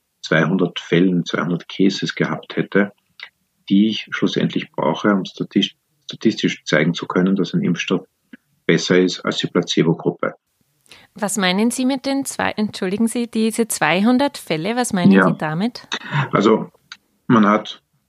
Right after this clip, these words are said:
Speaker 1: je nach Impfstoff zwischen dreißigtausend und dreiundvierzigtausend Menschen geimpft. Und ich muss schlussendlich ja beweisen, dass der Impfstoff etwas kann. Er soll ja nicht nur sicher sein, er soll ja nicht nur immunogen sein, also ich soll nicht nur Antikörper im Blut bilden,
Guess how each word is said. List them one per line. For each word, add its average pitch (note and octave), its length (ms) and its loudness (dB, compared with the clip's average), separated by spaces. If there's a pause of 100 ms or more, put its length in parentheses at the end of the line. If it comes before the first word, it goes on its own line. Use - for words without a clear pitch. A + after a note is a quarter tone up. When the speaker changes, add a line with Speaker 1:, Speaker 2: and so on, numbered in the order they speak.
(140)
Speaker 1:
je F#2+ 180 2
nach G2 140 0
Impfstoff A#2+ 440 0
zwischen - 300 -2
dreißigtausend F2 880 0
und E2 140 0
dreiundvierzigtausend E2+ 920 -2
Menschen E2+ 320 -2
geimpft. D#2+ 480 0 (640)
Und G2+ 200 0
ich F2+ 100 -2
muss G#2+ 380 2 (400)
schlussendlich - 640 -2
ja - 200 0
beweisen, F2+ 580 2
dass F#2+ 200 -2
der F2+ 100 2
Impfstoff - 320 -2
etwas - 320 -6
kann. - 340 -6 (480)
Er - 80 -6
soll F#2+ 160 2
ja F2 60 4
nicht F2 200 -2
nur E2+ 80 -2
sicher B2+ 340 0
sein, C#3 240 0
er A#2+ 60 0
soll G2 200 2
ja F2+ 60 2
nicht F#2 260 -6
nur F#2 120 2
immunogen F2 580 2
sein, B2+ 240 0
also F#2 180 -2
ich D#2+ 100 -4
soll F2 140 -2
nicht E2 220 -6
nur - 160 -6
Antikörper - 560 -4
im E2+ 100 0
Blut G#2+ 320 -2
bilden, A#2+ 380 2